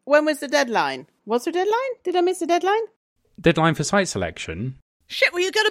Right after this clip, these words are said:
Speaker 3: bid, Liz?
Speaker 1: I mean, obviously I wasn't personally gonna bid, but normally I am on top of all things Whisper's Constitution, and I've been slacking. To be fair, I've been on holiday.
Speaker 2: I think the deadline must have been
Speaker 3: A couple of weeks ago, yeah?
Speaker 2: Yeah.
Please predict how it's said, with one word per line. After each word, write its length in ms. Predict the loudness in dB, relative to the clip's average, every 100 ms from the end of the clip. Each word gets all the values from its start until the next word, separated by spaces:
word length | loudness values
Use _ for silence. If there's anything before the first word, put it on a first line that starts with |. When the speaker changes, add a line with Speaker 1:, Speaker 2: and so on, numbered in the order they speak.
| 4
Speaker 3:
bid, 200 | 2 4
Liz? 440 | -2 -2 -6 -16 _ _ _
Speaker 1:
I 80 | 0
mean, 160 | 2 2
obviously 300 | 2 0 0
I 80 | 0
wasn't 300 | 0 0 0
personally 280 | -2 -2 -2
gonna 160 | -2 2
bid, 340 | 2 0 -4
but 160 | -2 0
normally 320 | 0 0 0
I 200 | 0 -2
am 100 | -2
on 160 | -4 -2
top 240 | -2 0
of 160 | 0 2
all 160 | 2
things 320 | 0 -2 -2
Whisper's 320 | -4 -4 -8 -2
Constitution, 680 | 0 0 -2 -2 -2 -6
and 240 | -2 0 2
I've 160 | 2
been 140 | 0 0
slacking. 440 | 0 0 -6 -6 -12 -20 -20 _
To 80 | -4
be 80 | 2
fair, 160 | 8 8
I've 100 | 6
been 140 | -4
on 80 | -2
holiday. 480 | -2 0 -2 -2 -8 _ _ -6
Speaker 2:
I 80 | 2
think 240 | 4 4
the 80 | 2
deadline 760 | -2 -2 -2 -2 -2 0 0
must 320 | 0 -2 -4
have 240 | -6 -6 _
been 640 | 0 2 2 0 0 -2 -4 _ _
Speaker 3:
A 40 | -4
couple 240 | -2 0
of 40 |
weeks 200 | 0 -2
ago, 140 | -2 0
yeah? 200 | 0 -2 -6 -14 _ _
Speaker 2:
Yeah. 1160 | 0 2 4 2 0 -2 -4 -4 -4 -4 -6